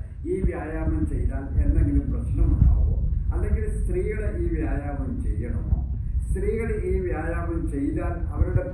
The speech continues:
പേശികൾ പുരുഷന്മാരെ പോലെ വലുതാവുകയോ തുടങ്ങിയ പല സംശയങ്ങളും ഇന്ന് നമ്മുടെ സ്ത്രീകൾക്കുണ്ട്.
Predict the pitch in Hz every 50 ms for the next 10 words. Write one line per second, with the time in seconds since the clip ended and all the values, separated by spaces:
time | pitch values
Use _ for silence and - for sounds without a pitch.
0 | - - - - - 202 214 - - - - - 240 226 208 196 - - - -
1 | - - - - - - - - - - - - - 147 - - - 202 202 202
2 | 196 202 196 196 202 202 202 190 - 190 190 190 190 202 - - - 185 185 180
3 | 185 - - - 110 104 104 101 - - - - - - - - - - 185 185
4 | 190 190 190 196 202 196 190 - 190 190 185 240 247 - - - - - - 165
5 | 165 160 160 160 160 160 160 - - - - 143 - 160 151 - - - 139 139
6 | 139 - - - - - - - - - - - - -